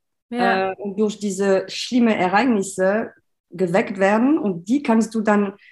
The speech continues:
Speaker 2: transformieren nämlich alchemisieren. Ich mag gerne dieses Alchemie-Wort, weil es ist wirklich eine Alchemie in meinem Körper,
Speaker 1: Mhm.
Speaker 2: emotional, gedanklich, alles Mögliche,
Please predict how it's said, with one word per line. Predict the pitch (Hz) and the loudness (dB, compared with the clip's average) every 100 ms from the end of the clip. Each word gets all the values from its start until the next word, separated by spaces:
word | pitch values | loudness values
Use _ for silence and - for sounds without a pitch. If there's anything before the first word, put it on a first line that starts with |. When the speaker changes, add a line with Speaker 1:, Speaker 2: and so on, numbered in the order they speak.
| _ | _
Speaker 2:
transformieren | - 208 208 - 190 185 220 277 262 262 339 381 - _ _ | 0 2 2 4 4 6 6 4 2 2 0 -2 -12 _ _
nämlich | 196 220 220 202 - - | 2 4 4 2 -2 -2
alchemisieren. | 185 185 208 202 185 240 220 | -2 -2 -2 -2 -2 -2 -2
Ich | 190 | -2
mag | 202 | -4
gerne | 202 196 | -2 -2
dieses | 185 180 | -2 -2
Alchemie-Wort, | 190 190 190 196 226 254 196 196 - | -2 -2 -4 0 2 2 0 0 0
weil | 180 | -2
es | 180 | -2
ist | 175 | -2
wirklich | 220 226 | -2 0
eine | 196 190 | -2 0
Alchemie | - 190 - 196 190 226 190 226 - | 0 0 -2 -2 0 2 0 -2 -2
in | 220 | 0
meinem | 208 196 | 0 -2
Körper, | 196 202 202 165 190 - - _ | -4 -6 -2 0 -2 -6 -20 _
Speaker 1:
Mhm. | 208 | 4
Speaker 2:
emotional, | 214 208 208 196 180 180 190 202 185 | 6 6 2 -2 0 2 2 0 -2
gedanklich, | 180 175 185 202 214 208 202 - | 0 2 2 0 -4 -4 -6 -6
alles | 170 185 | -6 -2
Mögliche, | 180 202 196 185 190 233 | -4 -4 -6 -6 -4 -4